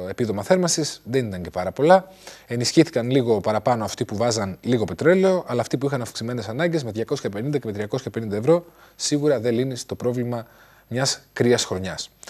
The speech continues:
μιας κρύας περίοδου. Κάπως έτσι, λοιπόν, ξεκινάμε στο πρώτο μας μέρος, όπως σε κάθε εκπομπή, έτσι και στη σημερινή, να ρίξουμε μια ματιά στα πρωτοσέλιδα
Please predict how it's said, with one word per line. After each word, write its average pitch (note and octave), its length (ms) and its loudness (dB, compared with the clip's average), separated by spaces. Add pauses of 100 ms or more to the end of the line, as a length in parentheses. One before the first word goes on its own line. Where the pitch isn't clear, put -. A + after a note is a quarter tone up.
(240)
μιας A2+ 140 -6
κρύας A2 280 2
περίοδου. E2+ 400 -4 (640)
Κάπως F3 240 10
έτσι, E3 160 8
λοιπόν, F3+ 640 8
ξεκινάμε C#3+ 400 4
στο B2+ 120 -2
πρώτο C3 180 2
μας G#2+ 140 0
μέρος, F#3 260 6
όπως - 440 0
σε - 140 -4
κάθε A#2 200 -2
εκπομπή, B2 300 2
έτσι C3+ 140 6
και G#2+ 100 -8
στη G2 80 0
σημερινή, B2 480 -4 (200)
να B2+ 80 -4
ρίξουμε C3+ 260 0
μια A#2 120 -4
ματιά G#2 260 0
στα F3 140 0
πρωτοσέλιδα D3+ 640 0